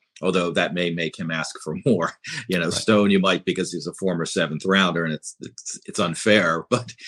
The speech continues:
Speaker 1: you know, it, it does seem like that, you know, contracts and extensions, uh, come along that way based on, you know, the higher your draft pick, the more you can ask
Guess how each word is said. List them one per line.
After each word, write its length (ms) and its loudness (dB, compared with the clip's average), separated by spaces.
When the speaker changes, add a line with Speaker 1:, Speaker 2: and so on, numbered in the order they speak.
Speaker 1:
you 160 2
know, 220 -2
it, 120 -2
it 160 -4
does 260 -6
seem 200 0
like 300 -4
that, 180 -6
you 100 -8
know, 60 -8
contracts 760 -2
and 100 -4
extensions, 800 -4
uh, 240 -4
come 240 -2
along 380 2
that 200 -4
way 280 2
based 340 -2
on, 380 -2
you 100 -6
know, 60 -4
the 60 -2
higher 280 0
your 120 -6
draft 340 0
pick, 180 -2
the 120 -4
more 180 0
you 120 0
can 140 -4
ask 280 2